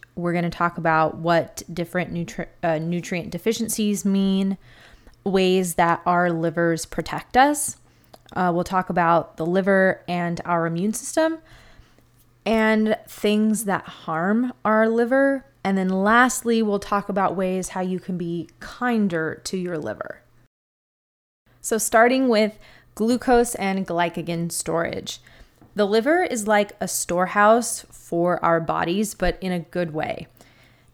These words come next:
It does this so that it can bring out various nutrients later so your body can absorb it like new.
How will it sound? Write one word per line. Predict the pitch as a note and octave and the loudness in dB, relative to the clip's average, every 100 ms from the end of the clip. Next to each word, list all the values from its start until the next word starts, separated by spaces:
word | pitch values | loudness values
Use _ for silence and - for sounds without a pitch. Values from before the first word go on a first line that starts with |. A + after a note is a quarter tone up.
| _ | _
It | G#3 G3+ - | 2 2 2
does | G3 G#3 A3+ | 4 6 6
this | - A#3+ B3 | 4 4 4
so | - G#3 | 0 2
that | F3 - | 2 2
it | F#3 | -4
can | - F#3 | -4 -4
bring | - F#3 F#3 | 0 0 2
out | F3 F3+ E3 | 0 0 -2
various | E3+ F3 F3 E3+ E3 | 0 2 0 -2 -4
nutrients | E3 - F3+ E3+ - | -6 -4 -6 -6 -4
later | E3 E3 G#3 B3 - | -2 0 2 2 -2
so | - F3+ | -4 -2
your | F3+ F3+ F3 | 0 -2 -4
body | - E3 E3+ F3 | -2 0 0 -2
can | - F#3+ | -4 -4
absorb | F3 D#3 E3+ E3 | -4 -4 -4 -2
it | E3 - - | -2 -4 -4
like | E3 D3+ - - | -4 -4 -6 -10
new. | E3+ F3 G2 | -6 -6 -8